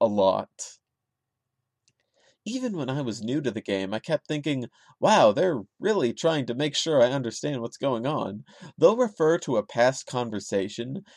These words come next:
and immediately cut to a flashback showing that conversation verbatim,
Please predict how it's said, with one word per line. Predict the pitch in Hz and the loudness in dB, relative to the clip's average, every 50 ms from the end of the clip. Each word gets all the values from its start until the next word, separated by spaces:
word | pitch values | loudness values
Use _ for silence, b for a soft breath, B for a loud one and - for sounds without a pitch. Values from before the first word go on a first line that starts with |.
| b b - | b b -4
and | 120 127 123 113 | -2 -2 -2 -2
immediately | 123 135 143 143 139 131 131 - 113 120 117 | -4 -2 0 0 2 0 0 0 0 -2 -2
cut | - - 127 - | -4 -8 -12 -10
to | - 113 104 101 | -6 -4 -4 -4
a | - | -4
flashback | _ - 156 190 220 220 208 - - - 117 101 104 101 101 - - _ b b b | _ 2 4 6 6 6 2 -2 -2 0 0 2 2 0 -4 -8 -16 _ b b b
showing | - - - - 190 196 196 175 143 127 117 | -12 -8 2 8 10 10 10 8 4 0 2
that | 117 117 101 98 - | 4 4 4 2 -2
conversation | - 139 131 127 117 117 120 - - 127 120 120 - - 117 113 107 104 101 | -4 -4 -4 -2 -2 -4 -6 -4 -4 -4 -4 -4 -4 -6 -8 -8 -10 -12 -2
verbatim, | 104 120 120 117 101 131 147 170 160 127 101 95 92 104 107 127 | 2 2 2 4 4 2 2 2 2 2 2 0 0 -2 -8 -14